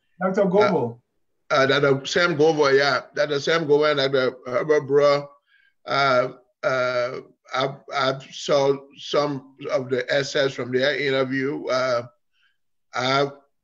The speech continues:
Speaker 2: was appointed with two of them to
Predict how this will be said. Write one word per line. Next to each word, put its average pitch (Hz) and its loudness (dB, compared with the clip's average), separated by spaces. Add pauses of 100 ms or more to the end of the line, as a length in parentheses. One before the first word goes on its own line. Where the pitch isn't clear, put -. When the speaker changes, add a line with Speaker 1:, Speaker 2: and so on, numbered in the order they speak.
(280)
Speaker 2:
was 143 -2
appointed 147 -2
with 123 0
two 160 -2
of 131 2
them 131 -2
to 120 -6